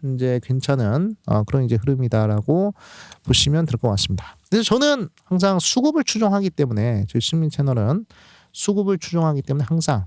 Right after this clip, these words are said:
어, 케이씨씨를 좀 원픽으로 좀 보셔야 되겠습니다. 뭐 내용상으로는 당연히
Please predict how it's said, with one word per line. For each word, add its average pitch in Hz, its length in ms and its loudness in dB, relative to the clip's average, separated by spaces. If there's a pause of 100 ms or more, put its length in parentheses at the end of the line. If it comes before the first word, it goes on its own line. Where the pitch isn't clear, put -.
(160)
어, 110 140 0
케이씨씨를 254 1040 2 (340)
좀 139 300 0
원픽으로 139 800 2 (420)
좀 131 100 0
보셔야 156 300 0
되겠습니다. 98 640 -4 (240)
뭐 117 440 0
내용상으로는 175 1160 0 (380)
당연히 170 600 2